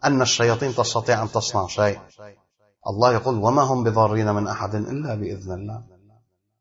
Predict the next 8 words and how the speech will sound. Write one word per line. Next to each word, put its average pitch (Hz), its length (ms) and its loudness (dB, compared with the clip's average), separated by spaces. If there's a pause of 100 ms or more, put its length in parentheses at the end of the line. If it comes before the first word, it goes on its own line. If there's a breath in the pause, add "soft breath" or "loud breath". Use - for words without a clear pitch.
(500)
قال: 127 200 4
"إنما 123 320 2
النجوى 123 420 4
من 117 160 2
الشيطان 117 460 2
ليحزن 123 460 0
الذين 107 440 0
آمنوا 101 480 -6